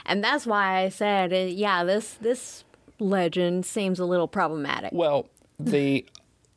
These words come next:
Speaker 2: so one, like, and this I didn't see documented anywhere, but it was word of mouth whenever I was originally told the story,
Speaker 1: Mm-hmm.
Speaker 2: was that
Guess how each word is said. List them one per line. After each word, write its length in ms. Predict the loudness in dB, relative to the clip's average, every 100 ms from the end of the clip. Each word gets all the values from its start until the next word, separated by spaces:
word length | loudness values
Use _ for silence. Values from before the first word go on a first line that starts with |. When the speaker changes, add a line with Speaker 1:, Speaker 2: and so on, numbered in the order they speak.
| -8
Speaker 2:
so 400 | -4 0 2 2
one, 500 | 0 0 0 0 2
like, 240 | 2 2
and 120 | 0 2
this 240 | 0 0
I 80 | -2
didn't 220 | 0 -2
see 220 | -2 0 2
documented 540 | 2 2 2 2 2
anywhere, 380 | 2 2 4 2
but 160 | 2 2
it 60 |
was 120 | 0
word 240 | 2 2 2
of 60 |
mouth 340 | 2 2 0 2
whenever 320 | 0 2 2
I 60 | 2
was 160 | 2
originally 420 | 2 0 0 -2
told 400 | -2 0 0 2 0
the 80 |
story, 580 | -2 0 0 2 0 0
Speaker 1:
Mm-hmm. 320 | -2 -2 -2 0
Speaker 2:
was 360 | 2 2 0
that 360 | 0 2 2